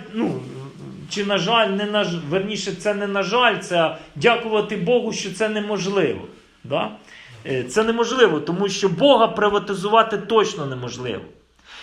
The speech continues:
І сьогодні є ті, які намагаються це зробити.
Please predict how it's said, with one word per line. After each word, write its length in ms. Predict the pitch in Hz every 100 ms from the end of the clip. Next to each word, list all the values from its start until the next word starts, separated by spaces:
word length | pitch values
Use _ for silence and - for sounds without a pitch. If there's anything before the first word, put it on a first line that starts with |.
| -
І 60 | 170
сьогодні 540 | 233 240 311 285 247
є 60 | 220
ті, 220 | - 254
які 580 | 240 190 - 220 214 151 - - _ _ _ - - - -
намагаються 720 | 143 202 202 254 254 185 170
це 180 | 165 170
зробити. 680 | 151 175 202 196 185 175